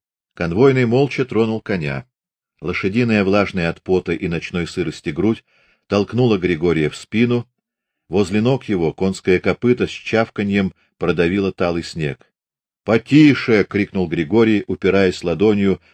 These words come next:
в конскую гриву. Конвойный поднял на уровень головы шашку,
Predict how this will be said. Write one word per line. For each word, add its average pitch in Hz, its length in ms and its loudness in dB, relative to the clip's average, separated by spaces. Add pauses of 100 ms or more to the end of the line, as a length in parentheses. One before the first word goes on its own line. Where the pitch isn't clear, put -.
в - 100 -20
конскую 87 500 -2
гриву. 80 400 -4 (840)
Конвойный 95 560 2
поднял 107 440 0
на 92 120 2
уровень 104 380 0
головы 87 340 2
шашку, 131 640 -2